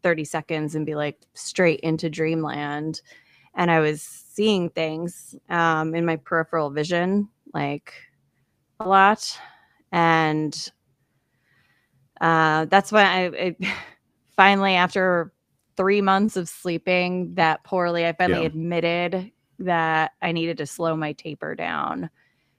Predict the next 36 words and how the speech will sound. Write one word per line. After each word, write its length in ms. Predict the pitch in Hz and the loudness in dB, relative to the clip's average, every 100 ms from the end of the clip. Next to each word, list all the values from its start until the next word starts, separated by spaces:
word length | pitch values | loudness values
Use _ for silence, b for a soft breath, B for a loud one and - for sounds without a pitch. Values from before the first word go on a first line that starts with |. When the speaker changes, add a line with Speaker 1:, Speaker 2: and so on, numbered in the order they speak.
| _ | _
Speaker 1:
Um, 500 | 160 160 160 160 196 - _ _ _ _ - | -2 0 -2 -4 -10 -20 _ _ _ _ 2
that's 160 | 202 | 2
been 400 | - 208 196 185 - _ _ | 6 4 4 -2 -8 _ _
the 140 | 190 175 | 0 2
hardest 320 | 175 170 165 | 4 2 0
part 200 | 180 165 | 0 0
for 80 | 165 | -4
me 180 | 165 160 | -6 -6
is, 140 | 151 165 | -4 -2
like, 420 | 156 156 151 - | -2 -2 -8 -10
not 360 | 175 175 170 165 | -2 0 0 -4
hitting, 720 | - 185 196 185 170 170 170 | -8 -2 0 2 0 -4 -4
like, 400 | 170 160 156 - | -4 -2 -4 -6
the 80 | 170 | -10
goals 560 | - 165 160 160 156 | -4 0 0 0 -2
that 140 | - 156 | -4 -4
I 100 | 151 | -4
put 240 | - 165 - | -6 -10 -4
in 100 | 160 | -4
my 180 | 143 | -4
head. 600 | 143 - 147 - - 165 - _ _ _ _ _ | -10 -12 -12 -12 -12 -14 -16 _ _ _ _ _
So 160 | 202 | 0
I 60 | 190 | 2
had 120 | 190 | 2
wanted 220 | 190 185 | 0 -2
to 60 | 170 | -6
get 100 | 175 | -10
to 60 | 160 | -10
twenty 420 | - 180 170 170 | -8 -4 -2 -2
milligrams 680 | 170 165 156 160 156 160 156 | -4 -4 -4 -4 -4 -6 -8
before 280 | 165 160 160 | -10 -6 -6
I 60 | 160 | -6
slowed 340 | - 170 160 | -2 -2 0
my 160 | 151 151 | -4 -6
taper 380 | - 156 156 156 | -8 -8 -6 -4
down, 580 | 156 156 156 156 147 | -2 -2 -2 -2 -6